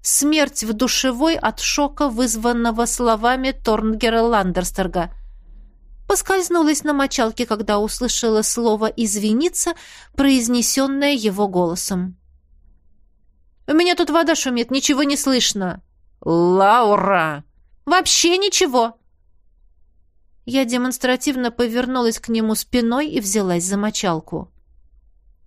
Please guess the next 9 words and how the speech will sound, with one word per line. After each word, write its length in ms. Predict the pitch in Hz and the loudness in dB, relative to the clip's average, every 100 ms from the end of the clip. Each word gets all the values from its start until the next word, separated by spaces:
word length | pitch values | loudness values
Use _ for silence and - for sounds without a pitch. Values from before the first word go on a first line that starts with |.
| _ - - - | _ -20 -20 -6
«Мне 260 | 202 208 214 | -2 0 0
стоило 480 | - 254 254 247 226 | -2 0 2 2 2
обо 180 | 220 | 2
всём 300 | 220 - 269 | -2 -4 -6
тебе 240 | - 220 226 | -6 -4 -2
рассказать, 640 | 214 - 196 156 - - - | -4 -4 -4 -2 -4 -8 -4
тогда 400 | 202 185 190 175 | -2 0 2 2
до 80 | 160 | 2
праздника». 640 | 196 180 165 156 - 156 | 0 -2 -2 -8 -8 -10